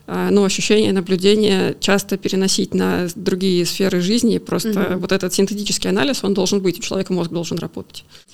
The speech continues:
Speaker 2: А, ты ведёшь Telegram-канал, э, он, э, имеет чудесное название "Банное барокко".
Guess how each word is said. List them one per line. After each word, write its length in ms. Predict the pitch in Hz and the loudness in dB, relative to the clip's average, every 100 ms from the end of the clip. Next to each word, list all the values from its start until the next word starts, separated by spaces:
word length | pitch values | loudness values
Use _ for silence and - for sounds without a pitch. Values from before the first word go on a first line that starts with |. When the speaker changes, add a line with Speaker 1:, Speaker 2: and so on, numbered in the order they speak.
| - - | -20 -12
Speaker 2:
А, 260 | 202 190 190 196 - | -6 -4 -6 -10 -10
ты 80 | 247 | -6
ведёшь 260 | 254 214 240 | -2 -2 -4
Telegram-канал, 840 | - 214 190 208 233 202 165 - - - - | -4 -6 -4 -6 -4 -6 -4 -8 -10 -16 -14
э, 320 | 180 180 180 - - _ | -10 -8 -10 -12 -20 _
он, 260 | - 196 202 | -4 -2 0
э, 240 | 185 180 - - | -2 -6 -10 -10
имеет 300 | 220 196 196 | -2 -2 -2
чудесное 360 | 196 190 196 | -4 -4 -4
название 460 | 180 180 185 180 180 - _ _ | -6 -6 -4 -4 -6 -12 _ _
"Банное 440 | 220 196 190 190 185 | -6 -2 -2 -2 -4
барокко". 500 | 180 175 170 - | -6 -6 -6 -4